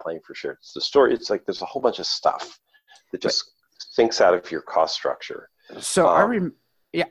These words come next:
Speaker 2: So Rob, I
Speaker 1: yeah.
Speaker 2: remember in, when I was at H P,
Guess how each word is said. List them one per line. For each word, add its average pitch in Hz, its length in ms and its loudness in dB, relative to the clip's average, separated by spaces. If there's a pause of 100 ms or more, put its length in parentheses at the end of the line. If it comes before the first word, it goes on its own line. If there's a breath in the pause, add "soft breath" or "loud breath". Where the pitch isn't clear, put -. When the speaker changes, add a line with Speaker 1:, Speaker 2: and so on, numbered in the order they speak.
Speaker 2:
So 170 160 2
Rob, 170 240 2
I 262 60 2
Speaker 1:
yeah. 233 60 4
Speaker 2:
remember 165 460 0 (160)
in, 127 300 -2
when 135 140 -2
I 180 40 2
was 175 160 -2
at 117 200 -2 (160)
H 131 280 -6
P, 131 500 -4